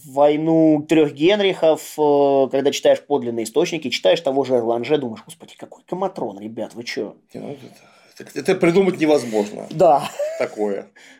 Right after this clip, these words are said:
Speaker 1: Какой гаматрон, вы че? И никаких тебе сисек, драконов и прочего. О, это мы опять отвлеклись, простите.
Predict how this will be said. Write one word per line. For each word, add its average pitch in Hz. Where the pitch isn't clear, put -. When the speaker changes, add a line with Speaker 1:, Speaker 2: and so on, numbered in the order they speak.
Speaker 1:
Какой 196
гаматрон, 180
вы 156
че? 151
И 131
никаких 202
тебе 170
сисек, 160
драконов 131
и 117
прочего. -
О, 131
это 143
мы 147
опять 135
отвлеклись, -
простите. -